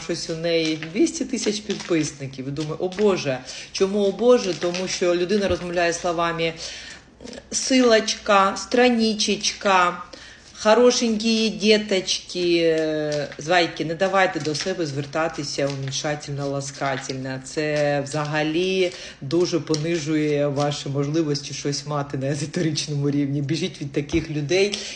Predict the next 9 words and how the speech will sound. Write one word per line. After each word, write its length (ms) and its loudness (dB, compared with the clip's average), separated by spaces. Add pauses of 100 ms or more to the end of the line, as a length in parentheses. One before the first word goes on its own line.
які 260 -2
використовують 760 0
такі 240 -6
слова, 360 -2
бо 140 -2
це 220 2
від 260 -6
необізнаності. 1040 -4
Сторінка, 840 0